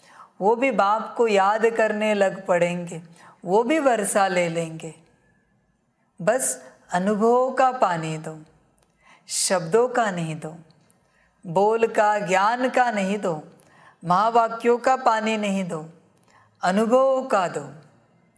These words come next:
तुम्हें बड़ा आनंद आएगा, करके देखना, बाबा कहते, बहुत आनंद आएगा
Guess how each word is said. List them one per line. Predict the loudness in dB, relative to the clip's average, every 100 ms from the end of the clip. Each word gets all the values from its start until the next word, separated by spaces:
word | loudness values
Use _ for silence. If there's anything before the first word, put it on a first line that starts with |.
| _ _ _ -6
तुम्हें | -2 2
बड़ा | 2 2
आनंद | 2 0 0 0 2
आएगा, | 0 -2 -6 -12 -18 -20 _ _ _ _ 0
करके | 0 2 0
देखना, | 0 -2 -4 -8 -10 -14 -20 -8
बाबा | 0 2 0
कहते, | -4 -10 -12 -20 _ _ _ _ _ _ _ _ _ 0
बहुत | 2 2 2 0
आनंद | 0 -2 -4 -2
आएगा | -4 -6 -16 -20